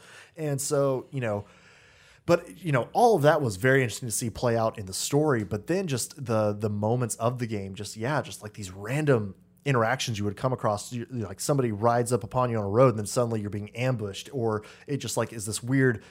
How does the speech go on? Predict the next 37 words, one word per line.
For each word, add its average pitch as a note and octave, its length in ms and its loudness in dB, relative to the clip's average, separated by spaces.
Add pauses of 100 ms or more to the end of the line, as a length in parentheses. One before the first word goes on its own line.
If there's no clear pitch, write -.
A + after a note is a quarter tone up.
(120)
side D3 520 0
quest G#2+ 400 -2
things, G#2 200 -4
but G2+ 120 -8
then A2 100 -2
how A#2 220 0
thi-, C3 240 -8
like, A2 160 -8
you E3 100 -4
could B2 300 -4
shoot, - 420 -8
have D#3 140 4
a B2+ 40 -2
shootout F3+ 280 4
with B2 80 -4
somebody A#2 240 0
and G#2 100 -6
come D3+ 180 4
back C3+ 200 2
to - 60 -20
that A2+ 120 -4
s-, - 140 -14 (140)
spot A#2 440 0 (540)
days, B2+ 340 0
months B2 300 2
later B2 260 2
in G#2+ 120 -6
game B2+ 280 -2
time, G2+ 320 -8
and A2 100 -4
the A2 60 0
bodies C3+ 400 4
are G2+ 40 -6
still A2 200 -2
there G2 180 -4
but G2 140 -10
decomposing. A2 560 -6